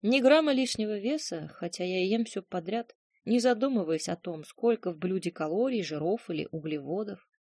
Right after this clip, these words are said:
Спасибо моей работе. Расслабиться не дают, да и мыслительная деятельность забирает много энергии.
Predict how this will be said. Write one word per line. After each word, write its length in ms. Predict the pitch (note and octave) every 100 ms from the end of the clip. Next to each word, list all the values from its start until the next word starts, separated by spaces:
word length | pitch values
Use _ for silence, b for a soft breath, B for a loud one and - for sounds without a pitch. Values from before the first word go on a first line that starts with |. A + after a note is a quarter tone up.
| -
Спасибо 840 | - G#3 G#3 - - E3 D3+ C4+ -
моей 380 | F3 F#3+ A#3
работе. 640 | A#3 G3+ D#3+ F3 E3 D3+ E3 _ _
Расслабиться 840 | - G3+ A#3 - B3+ A3+ E3+ - F3+
не 160 | E3+
дают, 400 | F3 F#3 A#3+ - _ _ -
да 140 | G3+
и 100 | E4
мыслительная 720 | E4 D4 - C4 A#3+ A3 A3
деятельность 680 | G3 C#4 D4+ F3 D#3+ D#3 -
забирает 600 | - D#3+ E3 F3 F3+ F3+
много 440 | F3 E3+ G#3 B3 F#3
энергии. 680 | D#3+ D#3 C#3+ - - -